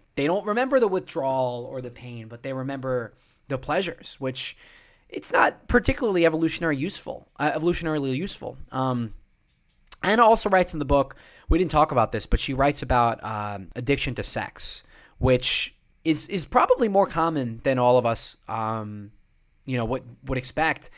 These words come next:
The, the book actually begins, I, I don't wanna give too much away c-, because I do want all of you to check it out, but the book begins, um, with a man who built a masturbation re-, machine out of a metal rod and a record player. This is, I think, one of Anna's patients.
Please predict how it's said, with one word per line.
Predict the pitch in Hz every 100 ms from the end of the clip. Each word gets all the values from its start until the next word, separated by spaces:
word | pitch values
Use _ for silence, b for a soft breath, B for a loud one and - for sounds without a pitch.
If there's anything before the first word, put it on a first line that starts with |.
| B B B B
The, | 143
the | 151 170
book | 180
actually | 202 196 226
begins, | 143 127 165 196 117 107
I, | - 139
I |
don't | 156
wanna | 202 170
give | 156
too | - 165
much | 143
away | - 127 123
c-, | 127 - - -
because | 117 131 123
I |
do | 127
want | 135 120
all | 117
of |
you | 110
to | 98
check | - -
it | 107
out, | 113 -
but | -
the |
book | 127 175
begins, | - 143 143 127 - B B B B
um, | 117 113
with | 127
a | 117
man | 120 139 139 131 127
who | 120 - 127 113 110 101 b b -
built | 151 147 -
a | 123
masturbation | 131 147 - 127 135 151 - 123
re-, | 107 -
machine | 123 110 117 104 101 98 _ b b
out | - 131
of | 120
a |
metal | 113 131 147 147
rod | 131 139 139 110 104 - - _ _ _
and | 120
a | 123
record | 117 151 127
player. | - 85 - - -
This | 120
is, | 131 104
I | -
think, | - 113
one | 117
of | 110
Anna's | 110 104
patients. | - - 131 - - -